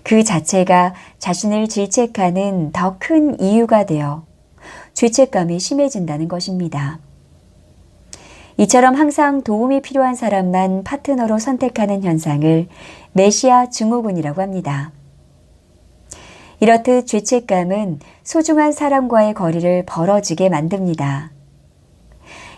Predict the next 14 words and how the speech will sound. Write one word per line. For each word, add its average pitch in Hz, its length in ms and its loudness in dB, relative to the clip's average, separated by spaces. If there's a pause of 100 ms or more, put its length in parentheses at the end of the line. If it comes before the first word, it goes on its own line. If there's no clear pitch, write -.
이 226 140 4
죄책감은 208 960 0 (340)
나는 190 380 2
해가 320 380 0
된다라는 214 720 -2
생각으로까지 196 1040 -2 (140)
발전하기 165 640 0
때문입니다. 160 880 -2 (1500)
그 233 120 2
결과 190 760 6
A는 208 420 0
물론 180 500 0 (460)
친한 339 340 0
친구나 190 680 0